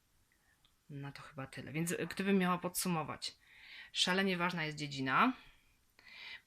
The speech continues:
Potem, jeśli nasza nierówność ma postać jakiegoś dodawania, odejmowania, jakichś takich wyrażeń, gdzie, które są, e, ułamkami, xy są i w liczniku, w mianowniku, to musimy wszystko przenieść na jedną stronę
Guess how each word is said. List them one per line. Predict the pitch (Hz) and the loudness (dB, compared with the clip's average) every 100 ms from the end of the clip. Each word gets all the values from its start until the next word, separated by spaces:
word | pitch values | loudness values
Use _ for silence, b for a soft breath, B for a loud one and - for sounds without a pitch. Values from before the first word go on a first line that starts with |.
| _ | _
Potem, | 247 170 - 147 165 | 2 2 0 -8 -8
jeśli | - 160 170 - - 208 208 208 | -4 -2 0 0 0 0 0 0
nasza | 208 208 190 208 202 | 2 4 4 4 2
nierówność | 196 196 185 160 143 | 2 2 0 -4 -6
ma | 175 175 | -2 -2
postać | 175 185 190 175 175 | -2 -4 -2 -4 -2
jakiegoś | 165 - 170 170 175 | -4 -4 -4 -4 -4
dodawania, | 175 180 185 185 | -4 4 4 4
odejmowania, | 175 180 175 180 180 180 175 170 | 0 0 0 0 2 0 2 0
jakichś | 170 - | -4 -12
takich | - 180 170 | -10 -8 -4
wyrażeń, | 175 180 180 170 160 | 0 0 0 -4 -6
gdzie, | 156 | -12
które | - - 170 165 | -16 -10 -8 -6
są, | 170 170 156 | -4 -6 -4
e, | 160 165 165 | -4 -2 -2
ułamkami, | 175 196 220 262 185 143 - B B B B B B | 2 2 4 4 4 2 -8 B B B B B B
xy | 170 170 175 | -8 -4 -2
są | 190 202 | 0 0
i | |
w | 202 | 0
liczniku, | 196 202 196 175 | -2 0 -2 -2
w | |
mianowniku, | 175 165 175 196 185 160 | -2 -2 0 0 0 -4
to | - 175 | -2 -2
musimy | 180 - 196 190 | -2 0 0 2
wszystko | - - - | 0 -2 -4
przenieść | 180 202 190 185 | -4 -2 0 0
na | |
jedną | 180 190 190 | 0 -2 -4
stronę | - 208 202 | -4 0 0